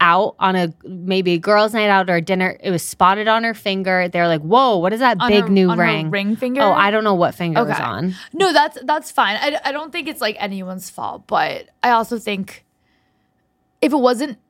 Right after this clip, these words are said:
Speaker 2: I, I get it. It makes sense. But I also feel like it's like you, people are so obsessed with Taylor Swift right now. Like, so obsessed. Like,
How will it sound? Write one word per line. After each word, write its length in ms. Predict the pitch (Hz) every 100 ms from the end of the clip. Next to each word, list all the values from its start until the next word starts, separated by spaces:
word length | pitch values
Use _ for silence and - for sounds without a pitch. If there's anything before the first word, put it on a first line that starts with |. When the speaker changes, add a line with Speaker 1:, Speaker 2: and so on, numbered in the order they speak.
| _ _ _ -
Speaker 2:
I, 120 | 247 220
I 100 | 233
get 220 | 202 190
it. 280 | 196 277 -
It 100 | 240
makes 240 | 214 214
sense. 300 | - 180 202
But 80 | -
I 80 | 220
also 240 | 214 214
feel 220 | 311 240 214
like 160 | 208
it's 100 | 226
like 160 | 196 - 180
you, 480 | 196 208 208 247 - -
people 220 | 226 233
are 120 | 269
so 260 | - 202 180
obsessed 500 | 185 - 170 170 -
with 280 | 185 170
Taylor 240 | - 165 160
Swift 300 | 160 165 -
right 180 | 175 165
now. 320 | 190 196 190
Like, 140 | -
so 320 | - - 170 165
obsessed. 360 | 165 - -
Like, 120 | 220